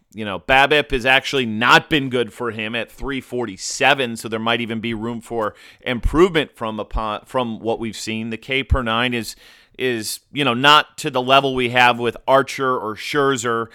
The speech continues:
um, uh, but it's actually greater than DeGrom, or the same as DeGrom at eight point seven per nine.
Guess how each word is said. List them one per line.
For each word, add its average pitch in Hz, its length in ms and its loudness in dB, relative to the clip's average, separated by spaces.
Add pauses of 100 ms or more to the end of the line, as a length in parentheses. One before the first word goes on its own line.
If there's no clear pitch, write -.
(280)
um, 110 560 0 (600)
uh, 104 340 0
but 123 320 2
it's - 400 -8
actually 131 320 0
greater 143 400 2
than 117 180 -4
DeGrom, 117 420 0
or 107 80 -6
the 98 80 -8
same 160 380 -4
as 110 140 -10
DeGrom 113 500 -4
at 98 160 -10
eight 127 180 -12
point 110 280 -14
seven 107 360 -6
per - 160 -8
nine. 120 380 0